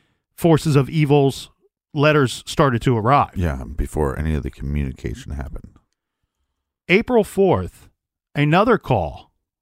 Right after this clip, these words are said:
Speaker 1: led military police to an almost nude, headless body. This was found behind a pile of logs at a firing range located on the Fort Benning property.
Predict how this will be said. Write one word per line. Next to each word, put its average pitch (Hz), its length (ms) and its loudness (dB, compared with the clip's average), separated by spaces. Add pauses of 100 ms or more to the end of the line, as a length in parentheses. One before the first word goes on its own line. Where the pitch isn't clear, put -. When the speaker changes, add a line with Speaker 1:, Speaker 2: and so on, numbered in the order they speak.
(140)
Speaker 1:
led 139 340 2
military 143 520 0
police 139 400 0
to 147 380 2
an 143 120 0
almost 165 560 0
nude, 156 380 2 (100)
headless 175 600 -2
body. 90 480 -6 (600)
This 175 220 2
was 226 140 0
found 175 320 0
behind 156 320 0
a 135 60 0
pile 165 340 2
of 120 140 0
logs 147 560 0
at 135 100 -2
a 135 80 -2
firing 156 580 0
range 107 460 -2 (280)
located 139 640 0 (320)
on 135 180 2
the 127 80 -2
Fort 151 320 0
Benning 131 280 0
property. - 560 -2